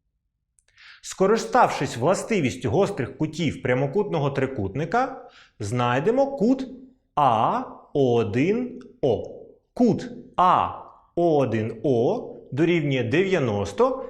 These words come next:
мінус шістдесят дорівнює тридцять градусів. За властивістю катета,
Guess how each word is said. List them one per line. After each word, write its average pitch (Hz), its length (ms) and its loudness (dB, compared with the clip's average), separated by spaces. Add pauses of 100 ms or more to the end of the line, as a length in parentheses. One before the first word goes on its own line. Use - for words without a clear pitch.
(120)
мінус 170 600 2
шістдесят 147 840 -4
дорівнює 175 460 0
тридцять 120 380 -4
градусів. 92 600 -6 (1300)
За 113 160 0
властивістю 269 600 -2
катета, 175 680 0